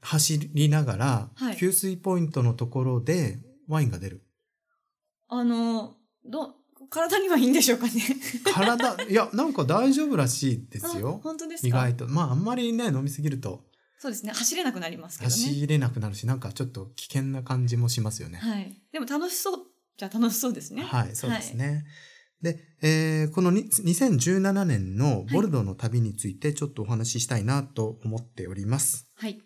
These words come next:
Speaker 1: で、これはですね、あの、友達引き連れ、総勢二十人という、
Speaker 2: おー。
Speaker 1: ですので、ボルドーでバスをチャーターしています。
Speaker 2: はい。
Speaker 1: はい。その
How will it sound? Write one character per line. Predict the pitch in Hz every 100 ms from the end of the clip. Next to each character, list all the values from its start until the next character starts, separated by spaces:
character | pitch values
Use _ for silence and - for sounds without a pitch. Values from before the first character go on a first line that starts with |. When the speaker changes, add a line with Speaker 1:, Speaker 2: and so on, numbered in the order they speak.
| _
Speaker 1:
で、 | 143 143 - - - -
こ | -
れ | 208
は | 220
で | 135
す | 117
ね、 | 120
あ | 123
の、 | 123
友 | 123 208
達 | 240 233 214
引 | 208 202
き | -
連 | 185 147 123
れ、 | -
総 | - 180
勢 | 170 170 156
二 | 131 139
十 | 160 226
人 | 123 98 -
と | -
い | 110
う、 | 104 98 92
Speaker 2:
お | 175 170 - _ -
ー。 |
Speaker 1:
で | 185
す | 170
の | 120
で、 | 123 120
ボ | 127 262
ル |
ド | 190 107
ー |
で | 110
バ | 107 185
ス | -
を | 120
チ | -
ャ |
ー | 123
タ | 117
ー |
し | -
て | -
い |
ま | 90 95
す。 | - - _
Speaker 2:
は | - 208
い。 | 196 _ _ _
Speaker 1:
は | - 220
い。 | - - _ _ -
そ | 220
の | 247 233